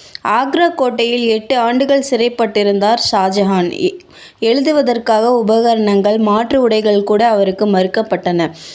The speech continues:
அவர் அணிந்திருந்த ஆபரணங்கள் அகற்றப்பட்டன. பிற்பாடு அங்கு அனுப்பப்பட்ட காவலாளிகள் கூட ஷாஜஹானை மரியாதை குறைவாக நடத்தினார்கள்.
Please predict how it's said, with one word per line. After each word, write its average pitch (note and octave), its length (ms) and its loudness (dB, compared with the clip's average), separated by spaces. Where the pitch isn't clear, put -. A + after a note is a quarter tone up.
அவர் A3 260 2
அணிந்திருந்த C4 640 2
ஆபரணங்கள் A3 720 2
அகற்றப்பட்டன. F#3+ 920 -2
பிற்பாடு A3+ 460 0
அங்கு A3 280 0
அனுப்பப்பட்ட A3 720 -2
காவலாளிகள் G#3+ 840 2
கூட A3 240 2
ஷாஜஹானை A3 720 0
மரியாதை A3 580 0
குறைவாக G3 560 0
நடத்தினார்கள். E3+ 760 -2